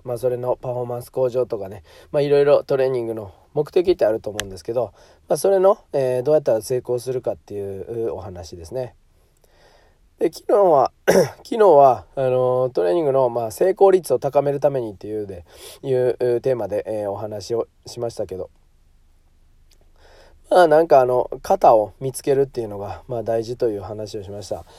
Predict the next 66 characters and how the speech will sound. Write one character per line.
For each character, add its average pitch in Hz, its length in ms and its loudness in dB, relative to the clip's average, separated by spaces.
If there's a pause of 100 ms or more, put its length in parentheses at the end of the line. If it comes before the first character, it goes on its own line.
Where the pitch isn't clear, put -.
(160)
な 127 100 0
の 123 140 2
で、 139 260 6 (240)
え 131 240 6
ー 127 40 0
と、 151 100 -6
ま 190 100 4
あ、 - 20 6
皆 165 240 2
さ 175 160 2
ん 123 100 0
の 120 280 -2
ト 143 100 -6
レ 160 140 2
ー 156 40 0
ニ 135 120 -4
ン 123 80 -4
グ 139 80 -2
の 131 260 0 (100)
ベ 139 180 2
ー - 20 6
ス 180 160 -4
に 180 100 0
な 160 140 2
る 127 80 0
部 117 140 -4
分 120 180 -8
で 104 80 -12
す 101 100 -16
ね。 120 180 -6 (320)
何 143 200 -2
か 156 140 6
こ 127 300 2 (160)
う、 - 40 2 (120)
<clears throat> - 160 -12
そ 170 200 -2
の 170 240 0
後 160 240 0
の、 160 320 4 (300)
え 131 320 0
ー、 - 20 -8
情 147 260 2
報 156 360 6
を 135 60 6
判 165 400 -4
断 131 160 0
す 135 140 -8
る 127 120 -4
の 120 100 -6
に、 139 280 -4 (300)
え 131 140 -2
ー、 127 40 -2
そ 156 120 -2
れ 151 60 0
が 147 100 4
正 160 300 0
し 156 80 -6
い - 20 -12
か 131 120 -4
間 120 100 -4
違 120 40 -8 (200)
っ 131 40 -2
て - 160 -6
る 131 100 -2
か 135 160 2
を 131 200 4